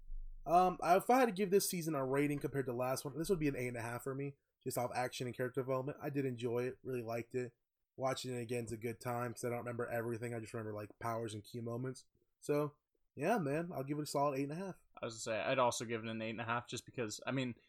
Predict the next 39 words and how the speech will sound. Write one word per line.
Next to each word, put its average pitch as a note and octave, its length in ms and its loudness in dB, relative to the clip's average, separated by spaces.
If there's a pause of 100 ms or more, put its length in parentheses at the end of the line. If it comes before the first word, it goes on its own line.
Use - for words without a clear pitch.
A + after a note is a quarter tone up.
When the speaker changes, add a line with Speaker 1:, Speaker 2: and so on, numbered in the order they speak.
(120)
Speaker 2:
when F3 80 2
you F3 60 6
think A3 160 0
about F3+ 180 6
it, C3+ 60 4
we D3 100 4
really E3+ 260 2
haven't C#3 260 -2
had C#3 200 2
many A#2+ 180 -2
good A2 200 -4
characters A#2+ 500 0
to - 60 -20
put B2 120 -2
on A2+ 100 0
the G#2 60 -8
top A2 240 0
character A2+ 320 -2
list, B2+ 240 0
and A2+ 60 -4
I - 20 -4
feel A#2+ 180 -2
like G#2+ 180 2 (420)
this - 240 -6
show A#2 340 2
might A2+ 240 0
run G#2 180 2
away G#2+ 220 2
with A#2 160 -2
a A2+ 60 -6
lot G#2+ 160 0
of G#2 80 -6
the G2+ 60 -8
characters. B2 720 -4 (200)
So, G2+ 480 -2 (440)
I, G#2 220 0 (120)
just - 300 -6
having A#2+ 320 2
that G2+ 280 -2